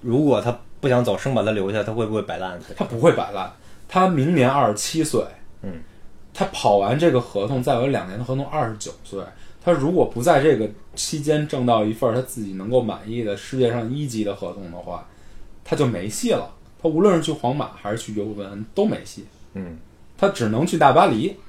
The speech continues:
Speaker 1: 对。
Speaker 2: 他可能能在，他可能在二十九岁的年纪，他在巴-，大巴黎挣了一份儿世界上接近顶薪的一个合同，除此之外没有任何一个球队能给，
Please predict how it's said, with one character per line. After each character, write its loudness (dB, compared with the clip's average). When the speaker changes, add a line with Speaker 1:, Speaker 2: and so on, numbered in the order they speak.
Speaker 1:
对。 -12
Speaker 2:
他 6
可 2
能 4
能 4
在， 6
他 2
可 0
能 4
在 6
二 6
十 2
九 -2
岁 4
的 4
年 -2
纪， -2
他 -4
在 0
巴-， 0
大 4
巴 4
黎 -2
挣 0
了 -4
一 -8
份 -4
儿 -2
世 -10
界 -2
上 -10
接 0
近 -4
顶 -14
薪 -12
的 -10
一 -14
个 -12
合 -16
同， -18
除 -4
此 -4
之 -2
外 2
没 -2
有 0
任 0
何 -6
一 -10
个 -14
球 -12
队 -10
能 -14
给， -12